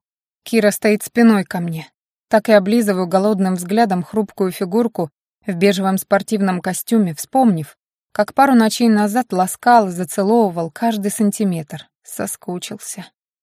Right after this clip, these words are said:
Но тут же цепляю маску равнодушия и жду, когда девушка почувствует мое присутствие.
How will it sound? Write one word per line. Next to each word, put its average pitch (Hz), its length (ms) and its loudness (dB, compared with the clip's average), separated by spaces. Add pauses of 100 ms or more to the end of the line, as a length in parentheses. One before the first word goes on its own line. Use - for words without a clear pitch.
(520)
Но 220 160 2
тут 220 180 0
же 202 120 -4
цепляю 202 420 2
маску 202 340 0
равнодушия 202 680 0
и 180 80 -4
жду, 202 280 -4
когда 170 340 -4
девушка 202 460 -2
почувствует 180 640 -8
мое 170 260 -4
присутствие. 160 760 -10